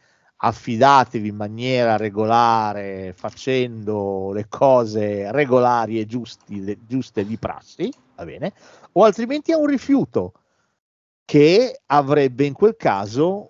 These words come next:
un, eh,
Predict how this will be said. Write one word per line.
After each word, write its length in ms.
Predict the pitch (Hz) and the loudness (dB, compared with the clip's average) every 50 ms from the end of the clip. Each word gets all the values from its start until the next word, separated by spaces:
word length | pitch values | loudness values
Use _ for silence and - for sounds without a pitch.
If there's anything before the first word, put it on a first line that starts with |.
| - 151 | -6 -6
un, 280 | 123 123 123 127 147 160 | -6 -6 -6 -6 -6 -4
eh, 1700 | 175 185 190 202 214 208 - - - 113 117 113 110 110 110 107 107 107 107 107 107 104 101 101 101 101 101 101 98 98 98 98 95 - | -2 -2 -2 -2 -4 -6 -8 -8 -8 -6 -6 -4 -6 -6 -6 -8 -8 -8 -8 -6 -6 -6 -8 -8 -8 -8 -8 -8 -8 -8 -10 -10 -12 -14